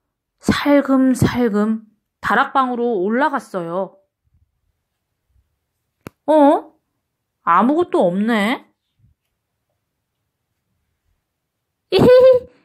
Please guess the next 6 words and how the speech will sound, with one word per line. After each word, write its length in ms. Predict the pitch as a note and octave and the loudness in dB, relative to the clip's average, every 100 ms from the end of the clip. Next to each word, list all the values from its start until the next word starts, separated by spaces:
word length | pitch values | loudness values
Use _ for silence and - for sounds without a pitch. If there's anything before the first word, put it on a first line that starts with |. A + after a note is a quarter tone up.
| _ _ _ | _ _ _
요것 360 | G#3 A3 C#4 D#4 | -4 -2 -2 -2
봐라. 480 | D#4 D4 B3 D4 A4+ _ _ _ _ _ _ _ _ _ _ _ _ _ _ | 0 2 0 -2 -4 _ _ _ _ _ _ _ _ _ _ _ _ _ _
생진의 600 | - E4+ F4 E4+ D#4+ D#4+ | -4 -2 0 0 2 2
세 180 | - - | 2 0
식구가 680 | - - G3+ C#4 G3 - _ G#3+ | 0 -6 0 0 0 -6 _ -10
있었어요. 760 | G3+ G#3+ - G3+ E3+ D3 - | -2 -2 0 -2 -2 -6 -12